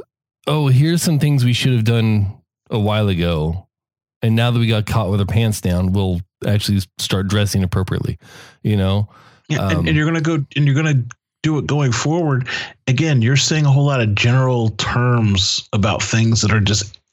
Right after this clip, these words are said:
Speaker 2: ambiguous and don't have any texture to me. So
Speaker 1: Yeah.
Speaker 2: I don't know what's going on. I mean, it sounded good when I wasn't listening, but when I read it
Speaker 1: <laughs>
Speaker 2: and I'm like, "Wait, what'd they say? Oh, they gonna, they gonna check on people and make sure that people aren't doing what they're not supposed to do. And from now on, they're gonna have transparent."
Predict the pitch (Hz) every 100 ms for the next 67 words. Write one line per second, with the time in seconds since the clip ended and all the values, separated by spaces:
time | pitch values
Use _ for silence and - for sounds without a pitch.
0 | - 120 107 104 117 98 107 95 - -
1 | - - - - 104 101 117 117 110 107
2 | 98 87 - - - - 98 92 92 64
3 | 50 - - - 87 71 156 135 95 90
4 | 90 - _ - 135 - 90 73 - 90
5 | 117 113 - 139 180 151 98 117 156 127
6 | 110 - - - - _ - 135 127 120
7 | 120 107 123 139 107 87 87 - - -
8 | 95 123 117 120 104 98 180 165 117 -
9 | - - - - - - 131 123 131 123
10 | 135 113 147 175 180 208 214 226 - -
11 | - 127 135 143 123 113 135 135 110 147
12 | 143 143 143 156 147 127 127 131 139 120
13 | 143 135 135 131 139 131 139 135 135 139
14 | 120 143 131 - 113 123 135 131 117 127
15 | 123 - 131 117 151 156